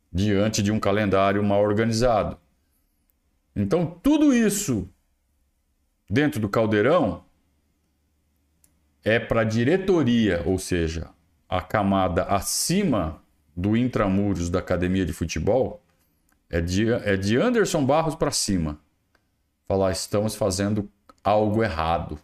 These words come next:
e não estamos dando pro Abel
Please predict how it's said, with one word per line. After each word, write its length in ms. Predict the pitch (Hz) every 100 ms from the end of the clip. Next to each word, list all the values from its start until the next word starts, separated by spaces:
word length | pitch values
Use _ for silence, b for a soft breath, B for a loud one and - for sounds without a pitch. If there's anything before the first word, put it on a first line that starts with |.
| _ _ _ _ _ _ _ _ _ 98
e 100 | 90
não 240 | 92 104
estamos 540 | 104 - 90 92 92
dando 580 | 87 87 90 90 87 98 95 - _ _ _ _
pro 260 | - 90 95
Abel 600 | 87 80 82 87 90